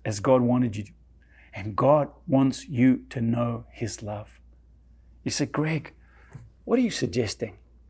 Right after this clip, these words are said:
I'm suggesting that you can make a start today. You can pray a prayer, and if you mean it in your heart, I promise you,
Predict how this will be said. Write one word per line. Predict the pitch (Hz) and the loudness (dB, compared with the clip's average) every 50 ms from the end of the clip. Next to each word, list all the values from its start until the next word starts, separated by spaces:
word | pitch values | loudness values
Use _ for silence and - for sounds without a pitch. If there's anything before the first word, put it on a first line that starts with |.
| - - - - - - - _ _ _ - - _ _ - - - - | -20 -20 -20 -20 -20 -20 -20 _ _ _ -20 -20 _ _ -20 -14 -4 0
I'm | 143 147 | 2 2
suggesting | - - 143 117 156 165 143 - 156 139 135 | 4 4 4 6 6 6 6 6 4 6 6
that | 123 - - | 6 6 4
you | 156 | 4
can | - 151 127 | 6 6 6
make | 127 131 131 - | 6 6 4 4
a | - 117 | 2 -2
start | - - 139 120 123 - | -2 -2 -2 -2 -2 -2
today. | - 110 92 117 113 110 104 107 - - _ _ _ - - - - - - - | -4 -6 -2 -2 0 0 -2 -4 -8 -16 _ _ _ -20 -20 -20 -20 -8 2 6
You | 156 160 | 6 6
can | - 175 151 | 6 6 2
pray | - - - 156 160 156 | 4 8 10 12 12 12
a | 147 | 12
prayer, | 139 - - 131 135 143 147 143 | 10 8 8 10 12 12 12 10
and | 135 135 | 10 6
if | 120 - | 4 4
you | 131 123 | 4 4
mean | 117 123 135 156 | 6 6 8 8
it | 170 160 - | 8 8 6
in | 135 123 | 6 2
your | 123 120 120 | 2 2 2
heart, | 110 123 131 123 - | 4 6 4 6 6
I | 120 110 104 | 2 0 0
promise | - - - - - - 135 143 151 165 135 - - - | 0 -6 -12 -8 -2 0 2 2 2 2 0 -4 -4 -6
you, | - - - | -8 -10 -12